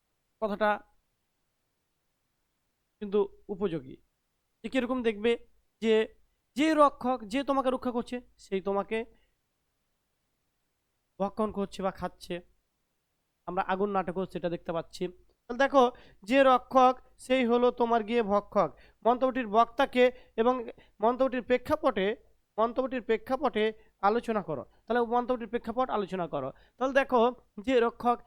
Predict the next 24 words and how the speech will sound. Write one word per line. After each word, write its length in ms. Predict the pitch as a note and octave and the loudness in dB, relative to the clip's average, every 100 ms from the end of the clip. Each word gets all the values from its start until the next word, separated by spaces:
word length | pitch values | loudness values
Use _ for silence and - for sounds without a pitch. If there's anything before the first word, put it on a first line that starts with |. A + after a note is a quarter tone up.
| _ | _
সেই 320 | - - B3 | -8 0 2
হলো 240 | F#3+ A3 A3 | 2 0 0
গিয়ে 240 | G3+ A3+ | 0 0
ভক্ষক।" 560 | E3+ F#3 - G3 F#3 E3 - - _ | 0 -2 -2 0 0 0 -8 -20 _
তাহলে 300 | C#4+ B3+ A3+ - - | 2 4 2 0 -2
মন্তব্যটির 360 | A#3 C4 C#4+ C4+ | -2 0 -2 0
বক্তাকে 600 | A#3+ B3 - D4 C#4 C#4+ - - | 0 2 0 0 0 -2 -8 -2
এবং 220 | A#3 B3+ | 0 2
মন্তব্যটির 420 | A#3+ A#3+ B3 C4 | 0 0 -2 -2
তাৎপর্য 460 | C4 A3 - A#3 A3 | 0 -2 0 -2 0
ব্যাখ্যা 320 | G3+ F#3+ F#3+ | 0 -2 -4
করো। 260 | E3+ D3 A#2+ _ _ - | -6 -6 -8 _ _ -8
প্রশ্নটা 300 | G#3 G#3 A3 | -6 -6 -6
কিন্তু 180 | G3+ | -6
খুব 240 | G3 G#3+ F#3 | -4 -4 -4
ইম্পর্টেন্ট। 500 | E3+ D#3+ E3 E3+ C#3 _ _ - | -4 -6 -6 -6 -8 _ _ 0
এই 140 | A#3 | 2
যে 80 | A#3+ | 2
দুটো 200 | A3+ A#3 | -2 -2
প্রশ্ন 300 | A3+ - A#3 | -2 -2 0
দিলাম, 480 | A#3 A#3 A#3+ B3 - _ _ | 2 4 2 -2 -10 _ _
এই 100 | A3 | 0
দুটো 200 | A#3 A#3 | 2 0
প্রশ্ন 480 | G#3+ A3+ A3+ B3 | 0 -2 2 2